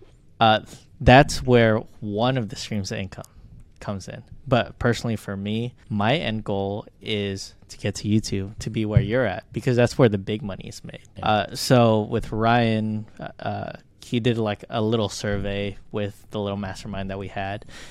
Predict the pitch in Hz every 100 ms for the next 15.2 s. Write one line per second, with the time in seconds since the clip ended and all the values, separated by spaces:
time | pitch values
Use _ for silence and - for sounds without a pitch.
0 | - - 131 107 110 107 110 107 95 -
1 | - - 127 127 117 - - - - -
2 | - 135 117 135 143 120 127 123 123 123
3 | 123 - - _ _ _ _ - - 117
4 | - 113 110 110 107 104 104 - _ _
5 | 143 110 - 120 107 110 110 104 - 101
6 | 95 95 95 92 - 101 95 _ _ _
7 | _ _ _ _ - 107 95 107 _ -
8 | - 107 104 104 107 107 98 107 92 98
9 | 98 95 101 92 - 98 92 101 - _
10 | - 104 92 95 95 123 120 117 107 104
11 | - - - - _ _ _ _ _ -
12 | - - 123 113 110 - 110 107 - -
13 | 131 123 123 117 - 113 - 107 104 -
14 | _ - 135 110 110 - - 107 110 104
15 | 104